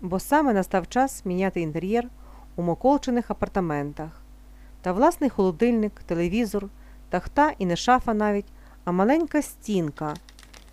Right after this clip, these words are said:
підлітковий гарнітур вписалися в дванадцять метрів у притул та ще й додали Валентині статусу чи не найбагатшої мешканки,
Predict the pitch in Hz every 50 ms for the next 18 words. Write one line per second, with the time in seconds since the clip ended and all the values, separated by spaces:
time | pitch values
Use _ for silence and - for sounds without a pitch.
0 | - - - - - - - - - - - - - - - - - 208 190 165
1 | 202 - - - 311 330 302 320 262 254 269 254 247 247 - - 190 160 156 -
2 | - - - - - - - - - - - - 180 175 - - 254 277 285 269
3 | 240 - - - 240 233 214 175 160 170 180 190 226 254 240 - 165 - - -
4 | 175 175 170 156 - 160 165 160 - - - - - - 185 170 - - 180 -
5 | - - 262 277 285 311 - - - - - - - - - - 180 - - 220
6 | 196 160 170 170 233 262 269 262 226 240 226 214 202 - 240 214 208 190 - -
7 | 247 254 247 247 214 - - 220 214 220 - - - - - - - - 202 190
8 | 190 185 180 175 170 156 185 196 254 294 285 - - - 247 226 208 190 175 160
9 | - - - 151 151 - - - - - 156 147